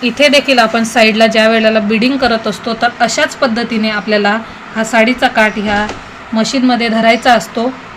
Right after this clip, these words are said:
आणि मग बीडिंग करायची असते. फक्त लक्षात ठेवा,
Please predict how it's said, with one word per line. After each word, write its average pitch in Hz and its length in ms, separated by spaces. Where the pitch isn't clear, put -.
आणि 220 160
मग 240 160
बीडिंग 240 340
करायची 226 360
असते. 220 280
फक्त 247 340
लक्षात 247 320
ठेवा, 226 300